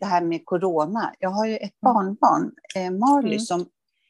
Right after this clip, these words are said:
Speaker 1: alla trodde var liksom växtverk. Alltså, han hade så ont, han hade så ont, han hade så ont. Så de åkte in till akuten och liksom smorde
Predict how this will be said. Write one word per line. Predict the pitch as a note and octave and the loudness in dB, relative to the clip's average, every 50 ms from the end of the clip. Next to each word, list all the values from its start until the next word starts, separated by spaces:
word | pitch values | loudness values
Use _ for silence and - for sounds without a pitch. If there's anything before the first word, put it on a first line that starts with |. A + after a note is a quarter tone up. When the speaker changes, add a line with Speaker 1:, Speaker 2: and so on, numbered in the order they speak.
| _ _ _ _ _ - - - - _ _ _ - | _ _ _ _ _ -12 -12 -12 -12 _ _ _ -8
Speaker 1:
alla | - - G#3 F#3 E3+ F3 | 0 2 2 4 4 2
trodde | E3 - F#3+ E3+ D3+ D#3+ | 0 0 0 0 0 0
var | D3 D3+ D3 C#3+ | 0 0 0 0
liksom | D3 C#3+ - - C#3+ C3+ C#3 C#3 | -2 -6 -6 -4 -4 -4 -4 -2
växtverk. | D#3 - F#3+ - - _ - - - - - - F3 F3 F3 D#3 - - | -2 -2 -2 -2 -6 _ -10 -8 -8 -8 -6 -4 -2 -2 -2 -2 -4 -6
Alltså, | F3 F3 - | -6 -4 -4
han | F3+ E3 F3+ | -4 -2 0
hade | F3 G3+ A#3+ C#4 C#4 | 0 2 2 2 0
så | - D4+ - | -2 -2 -4
ont, | A#3 A3+ G#3+ G3+ F#3 F#3 | -2 -2 -4 -4 -6 -6
han | F#3 F3+ F3 F#3 | -8 -8 -8 -6
hade | F#3+ G3+ A3+ G#3 | -6 -4 -4 -4
så | - A3 | -4 -4
ont, | - - G3 F#3+ F#3 F3+ E3 F3 | 0 0 0 2 0 -2 -4 -2
han | E3+ E3 D#3+ E3+ | -4 -4 -2 -2
hade | E3 E3 D#3+ D3+ | -4 -4 -4 -4
så | - - | -6 -4
ont. | - F#3+ F3+ D#3+ D#3 - | 0 2 2 2 2 0
Så | - F3+ | -2 0
de | D#3+ F3 E3+ E3+ E3+ | 2 4 2 4 4
åkte | - A3 - - - | 4 2 2 4 4
in | G#3 F#3 F3 - | 4 4 4 0
till | - F#3 F3 - | -2 -8 -6 -4
akuten | - G3+ - - - C4 C#4 C4+ - _ - A#3+ A3+ A3 | -4 -4 0 2 2 2 2 2 -2 _ -2 -2 0 0
och | G#3+ | -4
liksom | G3 G3+ G3 - G3 F3+ | -6 -8 -8 -6 -6 -6
smorde | - - - - G#3+ G#3+ G#3 G3+ F#3+ F3+ F3+ E3+ G3 - | -6 -6 0 2 4 4 4 4 2 0 0 0 0 0